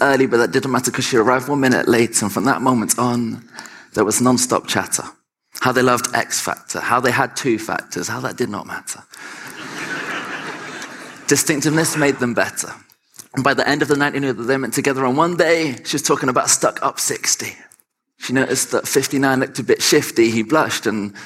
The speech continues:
told her of his crush, the best thing that never happened because it led to us. And sixty-one was clever, see.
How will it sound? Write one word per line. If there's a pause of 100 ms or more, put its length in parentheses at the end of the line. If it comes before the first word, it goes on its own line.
told
her
of
his
crush,
the
best
thing
that
never
happened
because
it
led
to
us.
And (680)
sixty-one
was
clever,
see.